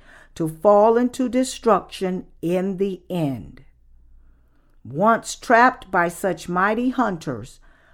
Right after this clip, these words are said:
no soul can ever escape from them,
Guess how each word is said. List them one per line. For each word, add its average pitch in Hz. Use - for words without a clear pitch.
no 202
soul 180
can 160
ever 185
escape 202
from 247
them, 156